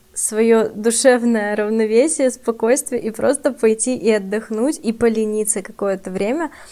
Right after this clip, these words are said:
Понятно, я не говорю про неделю затяжной лени, но несколько ч-, часов в день, если ты чувствуешь, что уже, ну, совсем никак,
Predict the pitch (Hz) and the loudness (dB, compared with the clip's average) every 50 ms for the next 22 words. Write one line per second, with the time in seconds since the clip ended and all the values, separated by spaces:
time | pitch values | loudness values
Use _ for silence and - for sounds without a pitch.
0 | - _ _ _ 233 214 220 214 220 220 220 214 214 214 214 214 220 214 220 226 | -20 _ _ _ -2 0 0 -2 0 -2 -2 -2 -2 -2 0 0 0 2 2 0
1 | 226 233 226 233 - 214 208 208 208 202 202 202 202 196 - - - - - - | 0 0 -2 -4 -8 -4 -2 0 0 2 2 2 2 0 0 -2 -6 -12 -6 0
2 | 233 233 233 233 196 196 226 240 277 320 339 320 285 240 220 - - 226 214 254 | 4 4 4 4 4 4 4 4 4 4 4 4 4 4 4 2 -2 0 0 2
3 | 240 - 247 233 240 233 220 208 208 208 208 208 196 196 208 - - - - - | 2 2 4 4 6 4 4 4 2 2 0 0 0 -2 -6 -8 -10 -12 -16 -20
4 | - - 269 240 - - 220 214 214 220 220 226 226 220 214 220 - - - 233 | -20 -20 -20 -20 -12 -6 -4 -2 0 0 2 2 0 0 -2 -4 -8 -16 -18 -18
5 | 208 180 - - _ 226 226 220 233 - - 240 226 - 226 - - - - 226 | -18 -20 -20 -8 _ 0 0 0 0 0 -2 -2 -2 -2 -4 -4 -6 -10 -8 -6
6 | - - 233 - - 247 240 220 208 208 196 214 226 233 294 339 330 - 226 208 | -4 -2 -2 2 4 4 4 2 0 -4 2 2 4 4 4 0 0 -4 -2 0
7 | 226 220 226 - - 226 214 214 - 226 226 - - - - - 269 262 226 - | 0 0 0 0 -2 -2 -4 0 0 -2 -2 0 -4 -6 -4 -2 0 0 0 2
8 | - 247 240 226 240 240 247 262 262 - - 240 226 - - - 254 247 233 233 | 2 2 4 4 4 4 4 4 2 2 0 0 2 2 2 4 4 2 0 0
9 | - - - 214 214 208 - - 226 247 285 - - | -2 -2 -2 -2 -2 -2 -2 0 2 2 0 0 -4